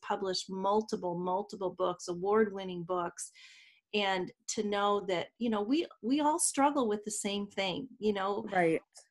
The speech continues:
Speaker 1: And, and it, I just was really refreshing. I loved hearing that from her to other, you know,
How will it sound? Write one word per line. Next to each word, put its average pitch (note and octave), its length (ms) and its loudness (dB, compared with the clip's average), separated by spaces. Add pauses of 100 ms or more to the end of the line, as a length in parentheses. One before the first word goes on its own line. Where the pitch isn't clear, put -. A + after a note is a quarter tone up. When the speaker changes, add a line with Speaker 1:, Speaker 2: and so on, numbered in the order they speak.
(280)
Speaker 1:
And, G3+ 400 0
and G#3 320 0 (960)
it, G#3+ 200 -6 (200)
I A3 100 2
just C4+ 280 0
was C4 180 0
really A#3+ 320 2
refreshing. F3+ 640 -2
I F3+ 100 -2
loved F#3+ 420 0
hearing F#3+ 420 -4
that D#3+ 340 -2
from F#3 280 -6
her G#3 600 0 (120)
to F3+ 280 2 (580)
other, G3 460 0
you G3+ 120 -2
know, E3 160 -4